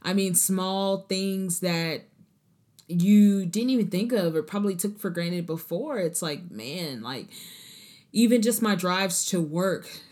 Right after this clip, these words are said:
been, we've been having to get a little creative with how we separate, or even for myself, like, separate, okay,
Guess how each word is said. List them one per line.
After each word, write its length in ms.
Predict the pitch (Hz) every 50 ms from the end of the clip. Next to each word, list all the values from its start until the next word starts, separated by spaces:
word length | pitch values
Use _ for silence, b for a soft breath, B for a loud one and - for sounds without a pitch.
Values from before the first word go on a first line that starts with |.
| B -
been, 180 | 185 180 180 175
we've 160 | 175 170 160
been 120 | 180 180
having 200 | 175 185 185 185
to 60 | 180
get 180 | 170 180 185 180
a 60 | 185
little 180 | 180 180 196 226
creative 580 | 226 - - 240 208 185 185 190 202 202 196
with 180 | - 165 156 -
how 440 | - 175 175 175 175 170 170 165 165 B B B B B B B B B
we 260 | - 165 190 185 185 180
separate, 720 | 175 - - 196 180 - 196 180 180 180 180 180 185 180
or 60 | 175
even 320 | 156 175 185 190 180 175
for 80 | 175 175
myself, 360 | 170 165 160 - - 202 208
like, 200 | 190 165 175 -
separate, 800 | - - - 190 185 180 196 185 180 180 175 175 175 175 165 b b b b b b b b b b b b b b -
okay, 580 | 180 175 - 185 170 156 147 147 147 - -